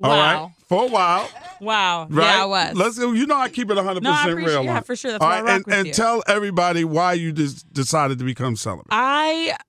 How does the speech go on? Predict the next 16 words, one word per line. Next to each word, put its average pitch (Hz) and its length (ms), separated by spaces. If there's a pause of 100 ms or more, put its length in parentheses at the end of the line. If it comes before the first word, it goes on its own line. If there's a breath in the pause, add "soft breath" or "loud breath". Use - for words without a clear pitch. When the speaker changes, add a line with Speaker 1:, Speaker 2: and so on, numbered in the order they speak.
Speaker 2:
practiced 262 640
celibacy 208 800
for 190 160
approximately 180 680
six - 380
months. 190 420
I 190 180
was 185 260
transitioning 190 840
into 180 420
more 180 260
of 165 380
a 170 200
spiritually 185 600
focused 175 460
lifestyle. - 760